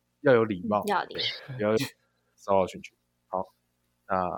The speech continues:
Speaker 1: 下一题就是我们来请群群预测一下今年 Plus D 的总冠军，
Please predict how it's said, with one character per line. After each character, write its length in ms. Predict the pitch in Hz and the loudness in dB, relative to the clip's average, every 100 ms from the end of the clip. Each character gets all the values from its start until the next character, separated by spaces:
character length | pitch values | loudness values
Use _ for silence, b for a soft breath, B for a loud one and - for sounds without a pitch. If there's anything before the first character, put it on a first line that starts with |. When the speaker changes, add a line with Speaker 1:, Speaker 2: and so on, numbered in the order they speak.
| - | -10
Speaker 1:
下 160 | - 135 | -2 0
一 20 | |
题 240 | 117 104 113 | 2 -2 -6
就 160 | - 120 | -12 -8
是 360 | 117 113 110 - _ | -4 -2 -4 -8 _
我 80 | 92 | -10
们 100 | 95 | -4
来 100 | 104 | -2
请 320 | 120 - 101 95 | -2 -6 -8 -10
群 260 | - 98 | -10 -12
群 240 | - 95 107 | -10 -12 -6
预 120 | 143 | -6
测 260 | 127 131 110 | -2 2 2
一 60 | |
下 180 | 101 117 | 2 0
今 220 | 104 131 127 | 0 -6 -6
年 160 | 98 98 | -6 -8
Plus 420 | - 117 123 - | -2 0 0 -2
D 160 | 127 | -6
的 160 | 101 95 | -4 -4
总 240 | - 95 95 | -6 -14 -4
冠 240 | 117 107 | -2 -2
军， 260 | 98 98 98 | -4 -10 -10